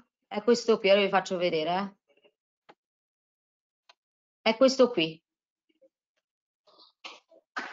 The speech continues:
Questo che vedete qui.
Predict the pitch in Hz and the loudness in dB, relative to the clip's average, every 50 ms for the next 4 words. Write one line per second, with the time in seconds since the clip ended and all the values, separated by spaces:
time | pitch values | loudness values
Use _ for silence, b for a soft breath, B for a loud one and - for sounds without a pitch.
0 | - _ _ _ _ _ _ _ _ _ _ _ _ _ _ _ _ _ _ - | -20 _ _ _ _ _ _ _ _ _ _ _ _ _ _ _ _ _ _ -20
1 | - - _ _ _ _ 214 208 - 226 220 220 190 190 208 - 214 208 208 190 | -20 -20 _ _ _ _ -6 -2 -2 2 2 4 4 4 4 6 6 4 4 0
2 | 190 - 160 - | -2 -4 -6 -6